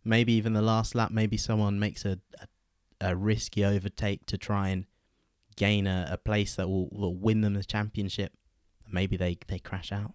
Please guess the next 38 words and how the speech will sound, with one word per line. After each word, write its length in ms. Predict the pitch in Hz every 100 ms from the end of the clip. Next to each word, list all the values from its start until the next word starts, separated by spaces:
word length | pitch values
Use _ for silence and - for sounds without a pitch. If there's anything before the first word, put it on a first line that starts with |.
| _ -
Maybe 440 | 90 87 85 87 _ _ -
the, 140 | 90 -
the 100 | 90
two 240 | - 92
leaders 380 | 85 101 104 87
at 80 | 80
that 180 | 90 -
point 240 | 95 90
take 240 | - 98 -
each 160 | -
other 200 | 98 98
out 200 | 98 - _ -
battling. 460 | 104 - 113 104
Who 200 | 110 151
knows? 520 | 131 139 151 107 85 -
Who 200 | 135 143
knows 480 | 127 123 143 131 101
what 160 | 95 90
will 80 | 92
happen? 340 | 101 - 87
But 120 | 95
it's 180 | 101 107
gonna 260 | - 123 104
be 180 | 104
good. 320 | 95 95 82 - _ _ _ _ -
I 40 | 120
can't 260 | 110 95
wait. 180 | 90 - _ _ _ _ _ _ -
And 340 | 127 127 120 -
now 360 | 120 120 117 113
to 500 | - 110 104 98 95 -
predict 340 | 104 101 98 -
the 80 | 95
team's 580 | - 101 87 95 - -
championship. 600 | 104 85 - - - - -
That's, 520 | 120 - - - - _ _ _ _ _ _
that's 300 | - 104 -
easier 480 | 107 101 90 85 90